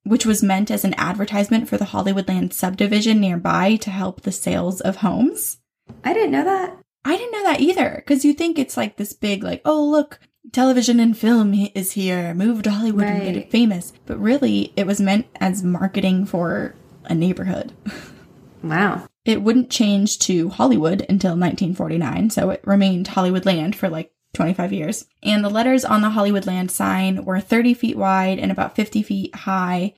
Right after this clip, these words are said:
Speaker 1: and the sign peered down onto the city of actors and dreamers.
Speaker 2: Or the land of broken dreams, because there are many people out there, like us, who, uh, have failed acting careers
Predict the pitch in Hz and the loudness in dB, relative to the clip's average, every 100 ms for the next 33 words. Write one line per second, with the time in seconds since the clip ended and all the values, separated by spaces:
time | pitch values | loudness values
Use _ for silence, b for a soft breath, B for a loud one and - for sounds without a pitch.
0 | _ 202 202 208 208 202 208 269 254 226 | _ -4 -4 -2 0 0 0 0 2 4
1 | 220 220 - 208 208 196 - 269 277 262 | 4 4 2 -2 -2 -4 -2 0 2 0
2 | 254 226 - 233 226 226 - 233 233 - | -2 -8 -6 -6 -6 -6 -8 -2 -2 0
3 | 185 180 180 185 - - - - 233 220 | -4 -4 -8 -10 -14 -18 -16 0 4 4
4 | 214 B B B 220 214 202 190 196 185 | 2 B B B -4 0 2 2 2 2
5 | 180 185 175 165 165 170 185 180 165 160 | 2 0 0 -2 -2 -4 -2 0 -2 -2
6 | 160 165 - 240 269 285 294 277 220 214 | -6 -10 -8 -2 0 2 4 4 4 0
7 | - _ _ 247 233 214 190 175 165 196 | -4 _ _ -2 0 0 0 -2 -4 -8
8 | - 247 247 240 151 185 - - _ 196 | -10 -4 -2 2 0 -2 -10 -20 _ 0
9 | 196 208 214 214 214 226 226 226 233 233 | 2 2 0 -2 -2 -2 -4 -2 2 2
10 | 233 247 269 190 202 226 190 180 180 190 | 2 0 0 -4 -2 -2 0 -2 -2 -6
11 | - | -12